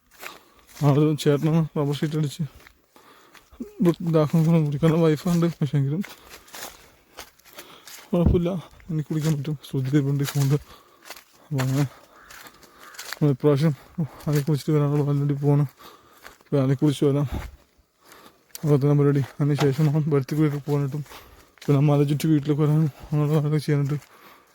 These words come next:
അപ്പോൾ കുറച്ചൊരു ടാസ്കുള്ള പരിപാടിയൊക്കെ ഉണ്ട്. പടച്ചോൻ സഹായിച്ചാൽ അതുമായിട്ട് പോയിട്ട് വരാൻ പറ്റും. ആ ഒരു ധൈര്യത്തിൽ ഇരിക്കണം. അതിൻ്റെ കൂടെ പോക്കാണ് നമ്മളീ പോണത്. ബാക്കി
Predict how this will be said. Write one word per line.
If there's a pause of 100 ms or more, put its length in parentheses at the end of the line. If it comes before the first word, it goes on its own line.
(160)
അപ്പോൾ
കുറച്ചൊരു
ടാസ്കുള്ള
പരിപാടിയൊക്കെ
ഉണ്ട്. (2000)
പടച്ചോൻ
സഹായിച്ചാൽ (460)
അതുമായിട്ട്
പോയിട്ട്
വരാൻ
പറ്റും. (960)
ആ
ഒരു
ധൈര്യത്തിൽ
ഇരിക്കണം. (1160)
അതിൻ്റെ
കൂടെ
പോക്കാണ്
നമ്മളീ
പോണത്. (1600)
ബാക്കി